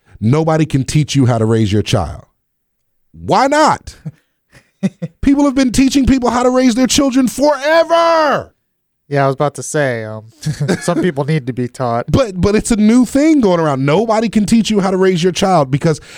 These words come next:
Speaker 1: a-, and what they're doing is they're taking the concept that everybody has an individual personality and therefore everybody must have this customized teaching program that fits them perfectly so that they won't feel any type of judgment and or remorse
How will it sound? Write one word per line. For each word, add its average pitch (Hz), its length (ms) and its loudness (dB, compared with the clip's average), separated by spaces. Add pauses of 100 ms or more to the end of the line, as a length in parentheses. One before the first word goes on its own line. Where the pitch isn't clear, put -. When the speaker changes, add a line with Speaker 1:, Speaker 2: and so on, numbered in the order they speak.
(160)
Speaker 1:
a-, 254 180 -2
and 190 180 0
what 214 120 0
they're 170 140 2
doing 190 360 0
is 143 140 2
they're 135 140 0
taking 202 340 0
the 127 80 -2
concept 156 560 -2
that 120 140 -6
everybody 151 540 0
has 131 200 0
an 123 120 -6
individual 135 540 0
personality 123 800 0 (200)
and 117 160 -2
therefore 151 380 0
everybody 151 440 -2
must 139 220 -2
have 135 160 0
this 117 180 -4
customized 175 680 -2
teaching 180 360 0
program 95 520 -2 (260)
that 139 180 0
fits - 380 -4
them 156 280 0
perfectly 113 600 -2 (180)
so 147 200 0
that 135 160 -2
they 185 160 0
won't 175 260 0
feel 165 400 0
any 156 180 0
type 156 220 -2
of 123 160 -2
judgment 131 560 -2
and 139 300 -2
or 135 240 2
remorse 113 640 0